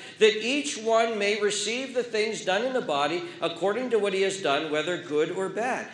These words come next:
And so there is this, this idea of this, this gathering. And notice here, this interesting thing that takes place. Go back to your passage now, Matthew twenty-five, and notice what it says. "He comes with all of his angels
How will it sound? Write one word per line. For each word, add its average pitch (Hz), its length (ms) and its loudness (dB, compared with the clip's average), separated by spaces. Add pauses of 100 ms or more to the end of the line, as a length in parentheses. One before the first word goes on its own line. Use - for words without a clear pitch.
(160)
And 208 160 0
so 247 320 2
there 220 240 2
is 208 180 2
this, - 460 -2
this 233 220 0
idea 202 480 0
of 151 100 0
this, 170 240 -6 (140)
this 180 400 0
gathering. 208 520 0
And 160 140 -4
notice 277 420 0
here, 113 340 -6 (360)
this 175 240 -4
interesting 233 640 0
thing 202 260 -6
that 160 180 -6
takes 160 300 -8
place. 160 400 -4
Go 165 80 -8
back 180 280 -4
to - 60 -10
your 220 100 -6
passage 165 580 -8
now, 143 180 -4
Matthew 151 540 -6 (160)
twenty-five, 156 500 -4
and 143 140 -4
notice 151 320 -4
what 160 100 -6
it 139 100 -8
says. 143 400 -4 (1300)
"He 269 260 4
comes 208 540 2
with 190 260 2
all 220 420 8
of 254 100 4
his 247 200 0
angels 185 840 -2